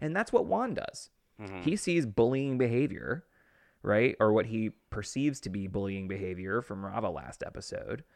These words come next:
Speaker 1: And as soon as he learns what that, like,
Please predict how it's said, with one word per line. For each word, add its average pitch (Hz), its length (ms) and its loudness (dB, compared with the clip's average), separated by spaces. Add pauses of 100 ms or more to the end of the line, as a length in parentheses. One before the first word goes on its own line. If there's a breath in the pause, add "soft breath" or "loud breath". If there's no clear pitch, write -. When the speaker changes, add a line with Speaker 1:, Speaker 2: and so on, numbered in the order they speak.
(500 soft breath)
Speaker 1:
And 107 560 0 (400)
as 104 140 0
soon 165 200 2
as 175 120 2
he 156 80 6
learns 120 400 0
what 98 480 0
that, 98 320 -6
like, 90 240 -8